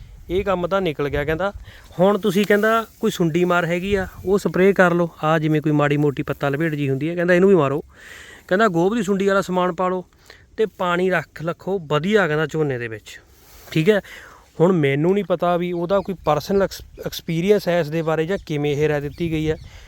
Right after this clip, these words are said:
ਜਿਹੜਾ ਪੈਂਤੀ ਚਾਲੀ ਦਿਨ ਦਾ ਸਮਾਂ ਹੁੰਦਾ ਝੋਨੇ 'ਤੇ, ਇੱਥੇ ਪਾਣੀ ਰੱਖਣਾ, ਭਰ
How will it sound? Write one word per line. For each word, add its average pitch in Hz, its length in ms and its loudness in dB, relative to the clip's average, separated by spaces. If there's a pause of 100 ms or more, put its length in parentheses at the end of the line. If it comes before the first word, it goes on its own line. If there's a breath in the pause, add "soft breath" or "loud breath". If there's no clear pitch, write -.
(320 loud breath)
ਜਿਹੜਾ 160 240 2 (100)
ਪੈਂਤੀ 185 320 2
ਚਾਲੀ 185 200 2
ਦਿਨ 175 160 0
ਦਾ 175 100 4
ਸਮਾਂ 151 320 2
ਹੁੰਦਾ 135 240 0
ਝੋਨੇ 165 360 0
'ਤੇ, 160 260 -4
ਇੱਥੇ 190 280 0 (140)
ਪਾਣੀ 170 460 2
ਰੱਖਣਾ, 165 760 0
ਭਰ 190 300 0